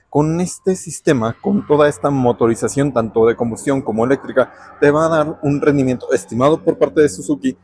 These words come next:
de dieciséis kilómetros por litro en ciudad, veinte en carretera y dieciocho kilómetros por litro combinado. En la parte frontal encuentras su parrilla con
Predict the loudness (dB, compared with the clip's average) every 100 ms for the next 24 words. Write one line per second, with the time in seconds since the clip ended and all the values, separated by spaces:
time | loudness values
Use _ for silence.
0 | _ 0 0 -2 -4 -4 -4 -4 -4 -6
1 | -6 -4 -4 -4 -6 -2 -2 -2 _ _
2 | 0 0 2 -2 0 0 0 0 0 -2
3 | -2 0 0 -2 -2 -4 -2 -2 -2 -4
4 | -4 -4 -2 -2 -2 -2 0 0 0 -4
5 | _ _ _ _ _ _ _ _ -2 0
6 | 0 -2 -8 -4 -6 -4 -2 0 -2 0
7 | -2 -2 -6 -6 -4 -2 0 -2 -2 -4
8 | -8